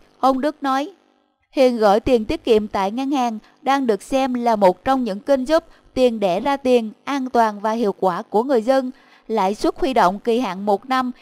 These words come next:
hiện khoảng sáu đến bảy phần trăm trên một năm. Để thu về khoản lãi hai trăm triệu đồng một năm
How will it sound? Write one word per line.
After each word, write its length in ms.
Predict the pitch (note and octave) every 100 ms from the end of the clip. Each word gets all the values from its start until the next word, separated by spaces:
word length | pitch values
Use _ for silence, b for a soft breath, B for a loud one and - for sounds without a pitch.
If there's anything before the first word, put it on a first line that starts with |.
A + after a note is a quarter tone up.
| b
hiện 240 | A3+ G#3
khoảng 260 | G3+ F3+ G3
sáu 260 | - B3 D4
đến 160 | D#4
bảy 160 | F#3+ G3+
phần 240 | D4 G#3 C4
trăm 200 | B3+ B3
trên 180 | C4
một 200 | A3+ F3
năm. 280 | A#3+ B3+ B3 - _ _ _ _ _ _ _
Để 240 | A#3 A3 D#4+
thu 220 | E4 D4
về 200 | A#3+ A3
khoản 300 | G3 F3+ B3
lãi 320 | A3 F3 C#4+
hai 180 | D4+ C#4+
trăm 240 | C#4 C4+ C4
triệu 160 | G#3+
đồng 260 | A3+ A3 G#3
một 200 | F#3 -
năm 240 | C4 B3+